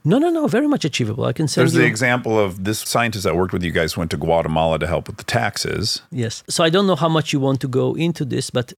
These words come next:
Speaker 1: that study in Guatemala used a very different approach and a
Speaker 2: Okay.
Speaker 1: very different method. And it's true, it didn't find it. But there's lots of nuances
Speaker 2: Uh-huh.
Speaker 1: about this. But if you look at what the British government did, if you look at what the U S government did, there's lots of other things, and I've also replicated it.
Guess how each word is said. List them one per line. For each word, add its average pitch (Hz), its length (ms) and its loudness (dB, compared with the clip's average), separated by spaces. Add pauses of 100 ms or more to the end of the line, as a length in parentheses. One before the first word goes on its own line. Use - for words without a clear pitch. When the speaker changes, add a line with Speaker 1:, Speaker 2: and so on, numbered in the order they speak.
Speaker 1:
that 202 200 0
study 165 380 0
in 143 100 0
Guatemala 175 500 -2
used 156 300 0
a 143 60 2
very 156 360 2
different 135 320 -2
approach 127 680 -4 (140)
and 131 160 0
a 131 40 0
Speaker 2:
Okay. 113 80 -2
Speaker 1:
very 139 180 2
different 127 320 -4
method. 160 280 0
And 151 140 4
it's 131 160 -4
true, 180 200 2
it 143 100 2
didn't 131 260 0
find 117 320 -4
it. 113 160 -12
But 160 160 0 (580)
there's 156 160 2
lots 247 240 4
of 185 120 -4
nuances 147 640 0 (140)
Speaker 2:
Uh-huh. 131 160 -2
Speaker 1:
about 123 220 0
this. - 180 -6
But 226 160 -2
if 233 100 -2
you 240 80 2
look 202 180 4
at 147 140 -2
what 127 160 0
the 127 60 -2
British 165 340 0
government 147 540 2
did, 123 200 0
if 113 140 -4
you 123 80 -2
look 120 160 -2
at 120 100 -6
what 113 140 -2
the 110 80 -2 (100)
U 120 80 0
S 139 140 -2
government 139 460 0
did, 123 180 0
there's 107 200 -2
lots 123 200 -2
of 113 80 -8
other 131 180 0
things, 139 240 0
and 127 120 0
I've 131 180 0
also 139 280 0
replicated 143 540 0
it. 127 140 0